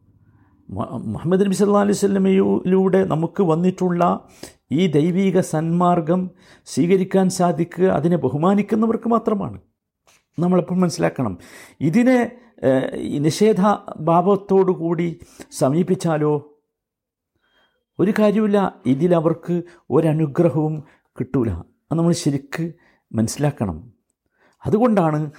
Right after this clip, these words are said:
നാം കാണുന്നത് ഖുർആൻ്റെ ആളുകളായ ഒരുപാട്, ഏഹ്, മുസ്ലിങ്ങളാണെന്ന് പറയുന്ന ഒരുപാട് ആളുകൾ, അവരെ നമ്മൾ കാണുന്നത് വല്ലാത്ത അപകടകരമായ ഒരവസ്ഥയിലാണ്. ചിലർക്ക് വിശ്വാസം ലഭിക്കുന്നില്ല, ചിലർക്ക് വിശ്വാസം ലഭിച്ചിട്ടും അവരെന്ത് ചെയ്യുന്നു?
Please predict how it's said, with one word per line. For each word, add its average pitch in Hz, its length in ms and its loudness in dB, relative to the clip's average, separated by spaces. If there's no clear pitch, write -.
നാം 147 240 0
കാണുന്നത് 139 500 2
ഖുർആൻ്റെ 160 600 0
ആളുകളായ 117 640 0
ഒരുപാട്, 185 640 2
ഏഹ്, 127 200 -2
മുസ്ലിങ്ങളാണെന്ന് 165 840 0
പറയുന്ന 123 320 0
ഒരുപാട് 117 460 -2
ആളുകൾ, 92 420 -4
അവരെ 175 140 2
നമ്മൾ 190 280 2
കാണുന്നത് 139 520 0
വല്ലാത്ത 139 380 0
അപകടകരമായ 131 1120 0
ഒരവസ്ഥയിലാണ്. 98 880 -2
ചിലർക്ക് 170 400 2
വിശ്വാസം 151 540 0
ലഭിക്കുന്നില്ല, 123 800 -2
ചിലർക്ക് 160 340 0
വിശ്വാസം 185 800 0
ലഭിച്ചിട്ടും 185 720 -2
അവരെന്ത് 165 380 0
ചെയ്യുന്നു? 143 340 -2